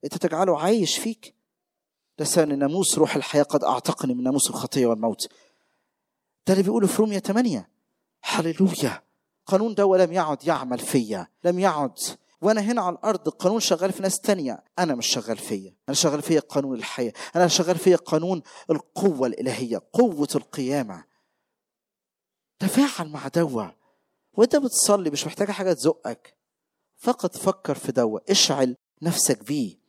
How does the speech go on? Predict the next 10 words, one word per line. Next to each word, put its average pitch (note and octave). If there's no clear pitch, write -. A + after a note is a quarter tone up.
تلاقي C#3
حياتك -
لم A2+
تعد G#2
كالأول. -
تجد G#3
أن D#3
تنبت G#3
صحتك -
سريعا، C3+